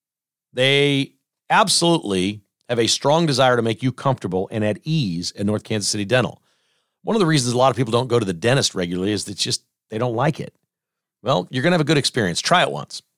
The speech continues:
See if it's not better than where you've been in the past. N K C dental dot com, eight one six, four seven one, twenty-nine eleven. Tell Doctor Bill Bush I say hello.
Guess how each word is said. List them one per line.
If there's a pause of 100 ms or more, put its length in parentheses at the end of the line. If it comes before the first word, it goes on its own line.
(260)
See
if
it's
not
better
than
where
you've
been
in
the
past. (500)
N
K
C
dental
dot
com, (360)
eight
one
six,
four
seven
one, (300)
twenty-nine
eleven.
Tell
Doctor
Bill
Bush
I
say
hello.